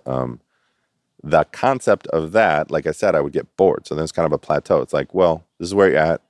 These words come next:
You can make a decent living. This is good. I'm good at it. The longer I do it, I'll keep getting better." And the, the idea of doing this job for the rest of my life, this career,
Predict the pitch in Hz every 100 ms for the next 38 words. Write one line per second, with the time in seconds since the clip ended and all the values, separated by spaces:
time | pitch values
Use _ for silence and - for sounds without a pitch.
0 | _ _ _ - 76 78 85 85 85 -
1 | - 76 80 78 - - 78 - 80 78
2 | 76 _ _ _ _ 69 69 85 80 76
3 | 76 _ - 73 82 78 73 78 76 71
4 | - - 80 71 76 78 - 78 73 -
5 | 78 82 95 113 - 82 76 _ _ _
6 | _ _ _ - 95 107 92 - 101 87
7 | 78 82 76 82 - 76 76 90 71 71
8 | - - - - _ _ _ _ 78 80
9 | 76